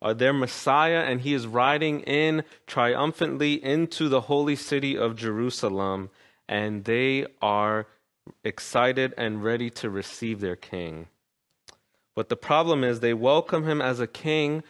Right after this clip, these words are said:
but Jesus is not accepted as a king, right? In verse in verse, um, thirty-nine,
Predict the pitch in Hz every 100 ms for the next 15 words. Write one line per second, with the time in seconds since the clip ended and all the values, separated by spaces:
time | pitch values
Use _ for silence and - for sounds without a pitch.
0 | - _ 123 110 143 160 170 165 151 131
1 | 135 143 135 - - 160 190 - 165 127
2 | 110 - - 101 87 80 82 _ _ _
3 | _ _ _ - 123 147 156 - _ _
4 | 131 135 139 139 123 117 143 160 160 -
5 | - - _ _ _ _ - 123 117 120
6 | 135 139 - 104 113 110 110 104 104 -
7 | _ _ _ _ _ _ 131 139 143 131
8 | 120 139 175 131 113 120